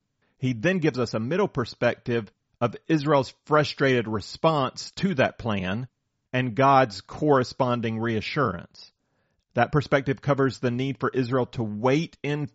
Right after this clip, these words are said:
faith from prophecy to fulfillment. Isaiah concludes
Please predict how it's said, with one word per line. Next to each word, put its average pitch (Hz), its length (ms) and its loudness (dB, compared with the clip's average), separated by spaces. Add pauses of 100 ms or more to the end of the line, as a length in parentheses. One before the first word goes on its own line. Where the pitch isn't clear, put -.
faith 123 500 0 (440)
from 135 240 2
prophecy 127 680 2 (100)
to 127 200 -4
fulfillment. 113 720 -4 (1300)
Isaiah 127 380 2
concludes 143 840 0